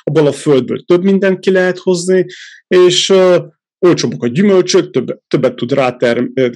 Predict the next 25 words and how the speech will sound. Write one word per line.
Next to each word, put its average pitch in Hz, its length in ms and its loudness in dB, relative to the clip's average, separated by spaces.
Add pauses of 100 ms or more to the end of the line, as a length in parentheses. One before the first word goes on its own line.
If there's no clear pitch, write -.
rákölteni 127 640 0
arra, 120 300 -2
hogy 107 180 -12
több - 200 -4
gyümölcsöt 196 500 -2
termesszen, 165 580 -2
jobb 175 160 2
minőségben, 175 500 0
stb. 120 280 -8
stb. - 260 -12
stb. - 320 -20 (720)
Na, 151 220 -8
mindegy. 127 320 -8
Ez 131 100 -10
csak 156 180 -4
ez 143 140 0
ilyen, 147 220 0
hogy, 135 260 -2 (360)
hogy 143 240 -2 (280)
decentralizált 139 960 -2
rendszer 147 360 0
szerintem 123 380 -4
is 117 220 -6
mindig 185 380 -2
jobb, 220 280 2